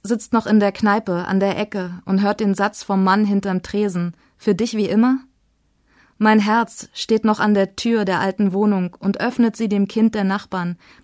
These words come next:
das mehrmals in der Woche klingelt und fragt, ob es mal reinkommen darf. Mein Herz ist noch bei der Frau im Hof, die den Müll sortiert und auf eine Art lustig ist, die ich nicht verstehe.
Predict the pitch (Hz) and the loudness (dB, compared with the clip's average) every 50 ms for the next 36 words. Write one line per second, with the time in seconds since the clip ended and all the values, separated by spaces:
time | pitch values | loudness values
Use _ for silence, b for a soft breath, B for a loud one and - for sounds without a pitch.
0 | b - 196 190 - 202 196 202 214 214 196 190 - - 202 196 185 185 180 190 | b -6 -4 -2 0 2 2 4 4 4 2 2 0 0 0 0 2 0 0 -2
1 | - - 196 - - - 208 214 220 196 175 170 - - 180 170 - - 185 185 | -4 -4 -8 -8 -4 -2 0 2 2 2 0 -4 -4 -6 -6 -6 -4 -2 -2 -2
2 | 196 - - - 170 180 175 - 185 170 180 180 180 190 190 185 - 175 170 170 | -2 -4 -6 -8 -8 -6 -4 -2 -2 -2 -2 0 -2 -2 -2 -4 -4 -4 -4 -4
3 | 160 156 160 160 - - _ _ _ _ _ _ _ _ _ _ _ b b b | -4 -6 -8 -10 -14 -18 _ _ _ _ _ _ _ _ _ _ _ b b b
4 | b b b b b b b b b - 208 208 214 214 208 208 214 220 220 220 | b b b b b b b b b 0 2 4 4 4 4 2 2 0 0 -2
5 | - - - - _ - 214 220 - 233 214 214 - 208 208 208 202 202 - - | -6 -10 -12 -12 _ -4 -4 -2 0 -2 -2 -2 -2 -2 -2 -2 -2 -4 -2 0
6 | 208 208 202 202 196 185 214 214 185 175 - - - _ _ _ - 202 202 202 | 0 2 2 2 2 2 0 -2 -4 -4 -8 -14 -20 _ _ _ -2 0 2 4
7 | 202 196 202 233 254 240 233 220 220 - - 226 226 220 220 - 196 - - 202 | 6 6 6 4 2 2 -2 -4 -4 -4 -4 -2 -2 -2 -4 -4 -4 -4 -4 -2
8 | - - 196 202 202 - 214 208 208 - 202 226 226 - - 226 214 - - 214 | -2 0 0 0 0 0 0 0 -2 -2 -2 -2 -2 -2 -4 -6 -4 -4 -4 -4
9 | - - - 214 208 196 214 202 196 - - 196 175 - - 202 196 180 170 165 | -6 -4 -4 -4 -4 -2 -2 -2 -4 -6 -8 -8 -8 -6 -4 -4 -4 -4 -4 -8